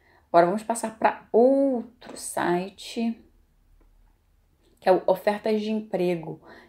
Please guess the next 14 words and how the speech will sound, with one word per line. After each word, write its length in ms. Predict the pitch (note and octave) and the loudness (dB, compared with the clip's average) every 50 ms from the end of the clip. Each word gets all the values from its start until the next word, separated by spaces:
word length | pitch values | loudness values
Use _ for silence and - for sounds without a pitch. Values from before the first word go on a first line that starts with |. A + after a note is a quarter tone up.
| _ _ | _ _
Gente, 320 | - - B3+ A#3 - - - | -4 -2 -2 -2 -2 -4 -6
a 80 | - | -4
maioria 280 | F#3+ G3 G3+ G#3+ B3 B3 | -2 0 0 0 0 -2
desses 240 | B3 B3 G#3+ F#3+ - | -2 -4 -6 -8 -6
sites 260 | - F3 F3+ F#3 - | -4 -4 -4 -4 -4
funciona 320 | - - F3+ F3 F3+ F3 | -8 -10 -8 -4 -4 -2
da 80 | F3 F3 | -2 0
mesma 260 | F3 F3 F#3+ G3 G#3 | -2 -2 -2 -2 -4
maneira. 280 | G#3 A3+ A3 F3+ F3+ E3+ | -4 -4 -4 -4 -6 -8
Você 100 | - F3 | -10 -10
coloca 320 | - - F3+ F3+ F3+ G3 | -6 -2 -2 -2 -2 -2
a 20 | |
região, 480 | G3 G#3 G#3+ A3 G#3+ A3 A#3 A#3 C4 C#4 | -4 -4 -2 -2 -2 -2 -2 -2 -4 -4
coloca 380 | C#4 - G#3+ G#3 G3+ - G#3 | -2 0 0 0 0 -2 -6